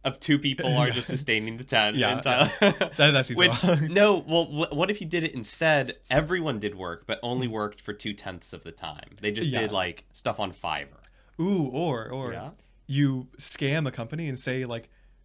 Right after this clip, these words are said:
Speaker 2: "We," like, you get one person hired, and then the other ten, like, all work together on the same person's work.
Speaker 1: Ooh.
Speaker 2: <laughs> And you just
Speaker 1: And
Speaker 2: make
Speaker 1: do
Speaker 2: it
Speaker 1: they
Speaker 2: seem
Speaker 1: get,
Speaker 2: like
Speaker 1: like,
Speaker 2: it's
Speaker 1: a
Speaker 2: one person.
Speaker 1: commission or get paid by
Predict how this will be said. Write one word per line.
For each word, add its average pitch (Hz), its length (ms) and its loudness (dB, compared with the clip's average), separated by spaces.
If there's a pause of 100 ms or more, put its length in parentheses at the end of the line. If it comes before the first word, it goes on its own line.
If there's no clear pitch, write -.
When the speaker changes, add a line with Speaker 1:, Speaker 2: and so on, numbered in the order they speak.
(120)
Speaker 2:
"We," 151 180 2
like, 151 180 -2
you 147 140 0
get 156 240 -2
one 156 180 2
person 156 280 -4
hired, 127 360 -4
and 131 140 -6
then 123 80 -4
the 131 120 -4
other 143 160 0
ten, 117 460 -6 (360)
like, 131 160 -4
all 143 180 6
work 143 240 -2
together 120 400 0
on 120 100 -4
the 123 60 -6
same 127 240 -6
person's 123 340 -6
work. 113 360 -12
Speaker 1:
Ooh. 95 480 -8 (140)
Speaker 2:
<laughs> - 140 -16
And 190 140 2
you 180 80 0
just 147 260 -2 (180)
Speaker 1:
And 131 120 2
Speaker 2:
make 165 120 4
Speaker 1:
do - 60 2
Speaker 2:
it - 20 4
Speaker 1:
they 123 40 2
Speaker 2:
seem 135 120 4
Speaker 1:
get, 135 40 6
Speaker 2:
like 131 100 0
Speaker 1:
like, 120 100 -2
Speaker 2:
it's - 60 -4
Speaker 1:
a - 20 -6
Speaker 2:
one - 20 -
person. 123 160 -6
Speaker 1:
commission 131 380 -4
or 120 100 -4
get 107 180 -6
paid 104 340 -6
by 98 560 -6